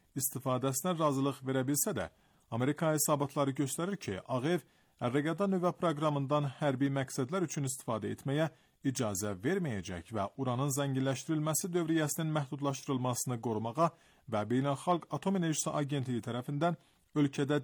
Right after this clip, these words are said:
dəqiq yoxlamaların aparılmasına çalışacaq. Beləliklə, Trumpın əvvəlki səfərində olduğu kimi bu səfərdə də Saudiyəlilərə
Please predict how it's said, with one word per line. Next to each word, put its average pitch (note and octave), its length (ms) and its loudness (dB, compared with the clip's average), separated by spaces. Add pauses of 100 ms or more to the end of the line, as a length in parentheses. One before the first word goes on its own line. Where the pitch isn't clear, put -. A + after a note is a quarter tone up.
dəqiq D3+ 400 -2
yoxlamaların A#2+ 680 0
aparılmasına B2 760 -2
çalışacaq. F#2+ 600 -6 (880)
Beləliklə, G#3 540 2
Trumpın F#3+ 400 2
əvvəlki E3 640 2
səfərində D3+ 560 0 (320)
olduğu D3+ 400 2
kimi G#2+ 320 -2
bu A#2+ 160 -2
səfərdə D3+ 480 -2
də F#2+ 160 0 (320)
Saudiyəlilərə C3+ 680 4